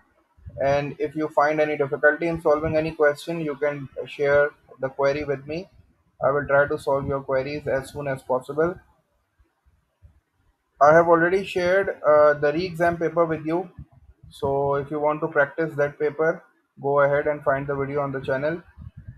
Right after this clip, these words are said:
कुछ questions मैंने पेपर वन के भी सॉल्व करके जो है वो, uh, चैनल पे डाले हुए हैं, तो आप वो वाली वीडियो भी देख सकते हो। इंशाल्लाह इस वीडियो में we'll be looking at some more questions. So I hope this video will also be helpful for you. So let's just begin with the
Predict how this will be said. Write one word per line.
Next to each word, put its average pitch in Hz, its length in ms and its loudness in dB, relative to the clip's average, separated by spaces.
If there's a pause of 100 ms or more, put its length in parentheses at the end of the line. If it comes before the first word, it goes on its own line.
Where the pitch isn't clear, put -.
(120)
कुछ 165 200 -4
questions 170 500 2
मैंने 180 200 0
पेपर 170 360 2
वन 165 240 4
के 180 100 -2
भी 175 140 -2
सॉल्व 160 380 4
करके 160 280 0
जो 156 140 2
है 151 80 6
वो, 151 180 -2 (640)
uh, 135 260 4
चैनल 151 300 0
पे 160 100 2
डाले 139 240 6
हुए 160 140 2
हैं, 160 120 -4 (440)
तो 143 80 0
आप 143 260 4
वो 147 140 2
वाली 156 220 6
वीडियो 147 240 -2
भी 156 100 -4
देख 143 220 -4
सकते 156 260 -4
हो। 156 60 0
इंशाल्लाह 151 360 2
इस 156 160 -6
वीडियो 151 240 0
में 160 220 -2 (260)
we'll 143 200 -6
be 156 80 -4
looking 147 340 -4
at 147 160 -2
some 143 200 -4
more 151 260 0
questions. 165 500 -4 (640)
So 139 340 -2
I 139 140 6
hope 151 240 0
this 151 160 -2
video 147 320 -2
will 143 160 0
also 139 260 0
be 151 140 -6
helpful 135 480 -4
for 135 160 -2
you. 180 200 -4 (460)
So 143 120 -6
let's 151 220 0
just 165 200 -2
begin 160 240 0
with 165 100 -2
the 160 120 0